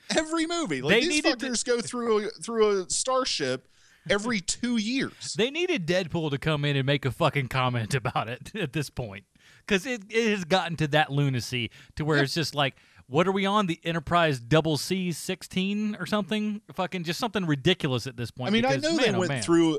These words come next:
Speaker 1: through a fair amount of them in the, in the, like, original, uh, run of the movies. But it was seriously, like, seven movies that they went through,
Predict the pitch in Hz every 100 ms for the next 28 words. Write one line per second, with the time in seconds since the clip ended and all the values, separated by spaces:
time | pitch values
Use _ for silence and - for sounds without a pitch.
0 | - 143 175 151 - 165 156 165 147 120
1 | 117 156 151 170 170 170 170 - 131 123
2 | 127 120 123 123 117 113 113 107 110 113
3 | 113 120 117 113 110 110 107 107 107 107
4 | 101 107 117 117 107 104 104 104 127 139
5 | - - - _ _ _ _ _ _ -
6 | 117 151 147 180 165 220 214 185 156 -
7 | - - - - 190 151 123 - 113 104
8 | 104 - 135 107 104 98 95 78 - -
9 | - - - 104 110 110 107 104 117 110
10 | 107